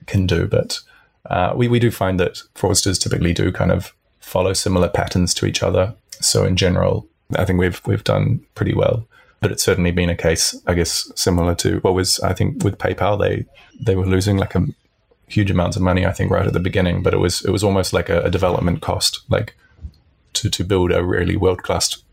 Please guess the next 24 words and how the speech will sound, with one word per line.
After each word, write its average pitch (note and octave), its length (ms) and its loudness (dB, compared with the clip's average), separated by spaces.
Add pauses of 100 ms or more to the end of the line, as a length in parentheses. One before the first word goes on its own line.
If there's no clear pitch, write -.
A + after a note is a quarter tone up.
fraud F#2 240 0
system, A2 500 0 (300)
you F#2+ 80 2
need F#2 220 2
to F#2+ 100 0
have F#2 160 0
fraud G2+ 400 0
so - 160 -4
you F2+ 80 0
can F#2+ 360 0 (220)
identify F#2 420 0
what E2+ 140 0
it G2+ 80 -2
looks F#2 240 -2
like E2+ 220 -2
and, - 180 0
and F#2+ 380 0 (400)
how F#2 160 0
to - 100 -2
recognize F#2 480 0
it G2 180 2
and G2 140 0
how F2 160 2
to G2 200 -2